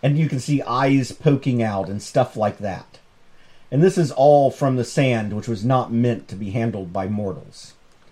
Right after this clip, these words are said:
And the resolution is very similar to what it was in the T V show.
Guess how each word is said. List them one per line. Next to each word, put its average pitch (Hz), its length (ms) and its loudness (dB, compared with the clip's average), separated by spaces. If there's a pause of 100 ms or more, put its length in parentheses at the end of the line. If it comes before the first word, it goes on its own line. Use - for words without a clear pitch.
(460)
And 262 120 2
the 269 80 2
resolution 190 680 6
is 147 140 2
very 123 260 2
similar 120 680 0
to 127 200 -2
what 113 220 0
it 117 120 -4
was 101 560 -4 (560)
in 110 520 0
the 101 100 -8
T 113 200 -4
V 123 180 0
show. - 320 -10